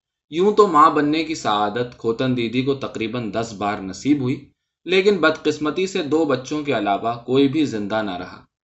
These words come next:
دونوں بیٹیاں اب اپنے گھر بار کی ہو چکی تھیں اور اپنی دنیا میں خوش و خرم تھیں۔ نبیر شالہ اور اس کی بیوی اپنی لکڑی کی جھونپڑی میں خاصے آرام سے بے فکری کی زندگی گزار رہے تھے۔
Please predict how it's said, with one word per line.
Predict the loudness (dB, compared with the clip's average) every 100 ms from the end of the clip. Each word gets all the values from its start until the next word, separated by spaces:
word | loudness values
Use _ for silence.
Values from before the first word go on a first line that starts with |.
| _ _ _ 2
دونوں | 4 6 8
بیٹیاں | 8 8 6 2 2
اب | 2
اپنے | 0 0 -4
گھر | -4 -4
بار | -2 -2
کی | -2 -6
ہو | -4
چکی | -6 -8 -8 -8
تھیں | -6 -4
اور | -4
اپنی | -4 -4 -4
دنیا | -4 -4 -2
میں | -2 -2
خوش | -4 -6
و | -6
خرم | -6 -6 -6 -8 -10
تھیں۔ | -18 _ _ _ _ _ _ -6 -2
نبیر | 0 0
شالہ | 2 4 4
اور | 4 2
اس | -2
کی | -4 -6
بیوی | -4 -6 -4 -6 -6
اپنی | -6 -2 -2
لکڑی | -2 -2 -2
کی | -2 -6
جھونپڑی | -6 -6 -4 -2
میں | -2
خاصے | -4 -4 -4 -2
آرام | 0 0 0 0 -2
سے | -4 -2
بے | 2 0
فکری | 0 -6 -6
کی | -4 -4
زندگی | -4 -6 -6 -6
گزار | -4 -2 -2
رہے | -4 -8
تھے۔ | -10 -18